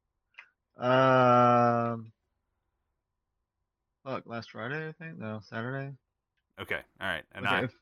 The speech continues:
Speaker 1: I don't know when the show's coming up, but it's probably, like, the first week in May.
Speaker 2: All right, so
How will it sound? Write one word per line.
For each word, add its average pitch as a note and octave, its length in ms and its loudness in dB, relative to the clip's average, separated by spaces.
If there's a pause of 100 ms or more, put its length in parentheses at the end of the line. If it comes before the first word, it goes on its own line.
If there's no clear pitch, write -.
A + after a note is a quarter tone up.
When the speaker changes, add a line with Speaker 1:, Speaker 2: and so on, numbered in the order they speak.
Speaker 1:
I C#3 60 -4
don't F3 100 0
know F3 60 2
when D#3+ 120 -2
the C#3+ 80 -4
show's C3+ 260 -4
coming A#2 220 -8
up, F#2+ 160 -8
but A2 80 -8
it's G#2+ 140 -8
probably, A2+ 300 -4
like, G#2+ 180 -6
the G#2 200 -6 (100)
first A2+ 260 -12
week A2 160 -12
in G#2 80 -14
May. G#2 200 -10 (480)
Speaker 2:
All F#2+ 80 -6
right, E2 220 -8
so F2 480 -6